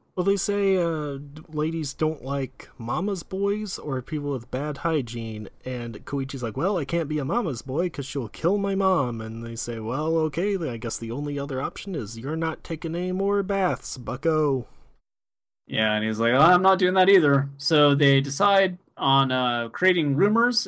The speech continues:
Speaker 2: and lies about how he is dishonest and he cheats and he steals from people and that he has no future.
Speaker 1: Yeah.
Speaker 2: Uh, which isn't too far off from the truth, 'cause he's also, like, failing tests now,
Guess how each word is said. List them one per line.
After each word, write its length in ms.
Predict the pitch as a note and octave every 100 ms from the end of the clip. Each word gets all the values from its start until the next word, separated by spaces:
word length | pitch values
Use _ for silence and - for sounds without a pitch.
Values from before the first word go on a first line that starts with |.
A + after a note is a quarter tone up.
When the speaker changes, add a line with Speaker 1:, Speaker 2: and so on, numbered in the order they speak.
| -
Speaker 2:
and 500 | D3+ B2+ B2 A#2 A#2 _ _ _ _ _ _ -
lies 500 | A#2 C3 G#3 A#3+ A3
about 300 | E3 C#3+ C#3
how 180 | C#3+ D3+
he 180 | C#3
is 160 | D3+ A#2
dishonest 640 | - G#2+ F#3 G#3 G3+ -
and 160 | D3 A#2+
he 80 | A2+
cheats 420 | - A3 G#3+ -
and 120 | C3+
he 100 | A#2
steals 380 | G#2+ G#3 G#3 F#3
from 100 | G3+
people 320 | - G#3+ G#3+
and 100 | D3+
that 100 | A#2
he 140 | A2+ G#2
has 460 | D3+ F#3+ F#3 D#3+
no 240 | D3+ F#3 F3+
future. 540 | - F#3+ D#3 D#3 A2+ _ _ _ _ _ _ _ _ _ _ _ _ _ -
Speaker 1:
Yeah. 460 | C3 C3+ B2 A#2 A2 - _ -
Speaker 2:
Uh, 100 | A2
which 200 | A2+ A2+
isn't 260 | A3+ E4 C4+
too 200 | D4 D4+
far 220 | C4+ C4
off 180 | C4 B3
from 140 | B3+
the 60 | A#3+
truth, 260 | C4+ A3+
'cause 80 | -
he's 160 | F#3 F#3+
also, 260 | A3+ G#3+
like, 180 | G3+ F3+
failing 560 | - - G#3+ G#3 G3+ E3+
tests 420 | C#3 F#3 F3 -
now, 460 | C#3 A#2 G#2+ G2 G2